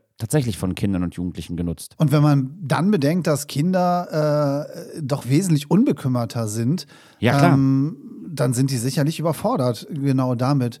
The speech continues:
Speaker 1: Oder zumindest
Speaker 2: Wenn ich mir
Speaker 1: schneller
Speaker 2: überlege,
Speaker 1: überfordert.
Speaker 2: Ja, ich hab grad überlegt, also, äh, ich, ich sehe ja ständig Kinder, die mit irgendwelchen, äh, youtuber-Pullovern in den, äh, Workshops sitzen und wenn die da einfach drauf klicken,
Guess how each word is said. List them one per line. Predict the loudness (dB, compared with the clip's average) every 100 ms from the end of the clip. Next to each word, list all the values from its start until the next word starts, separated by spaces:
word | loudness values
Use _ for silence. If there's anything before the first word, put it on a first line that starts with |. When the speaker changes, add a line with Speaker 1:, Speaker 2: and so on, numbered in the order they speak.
| -8
Speaker 1:
Oder | -4 0
zumindest |
Speaker 2:
Wenn | 2
ich | 4
mir |
Speaker 1:
schneller | 6 6 6
Speaker 2:
überlege, | 6 4
Speaker 1:
überfordert. | 2 -4 -6 -8 -12 -18 _ _ _ _ _ _ -2
Speaker 2:
Ja, | 2 2
ich | 2
hab |
grad | 0 2
überlegt, | 4 4 2 0
also, | 2 2 2
äh, | -2 -4 -2 -4 -2 -4 -4
ich, | -6 -4
ich | -4 0
sehe | 2
ja | 2
ständig | 0 0 0 -2
Kinder, | -2 0 2
die | 0 0
mit | 0
irgendwelchen, | 0 0 0 0 0 0
äh, | 2 2 4 2 -2 -16 -20 -8
youtuber-Pullovern | 0 0 2 0 0 0 0 2 4 2 2 2 2 0
in | 0 2
den, | 2 2 0
äh, | 0 0 2 2 0
Workshops | 0 -2 -4
sitzen | -4 -6 -4 -2
und | -2 -2
wenn | -2
die | 0
da | -2
einfach | 0 -2
drauf | -2 -2 -4
klicken, | -6 -6 -4 0 0 -2